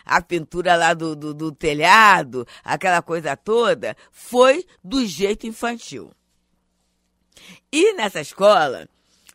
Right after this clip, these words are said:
tinha mu-, tinha outros colegas, né? Com pais engenheiros, arquitetos, aquela situação toda, né? E,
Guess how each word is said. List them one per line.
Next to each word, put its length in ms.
tinha 420
mu-, 360
tinha 340
outros 240
colegas, 760
né? 220
Com 180
pais 340
engenheiros, 1040
arquitetos, 840
aquela 160
situação 340
toda, 380
né? 220
E, 300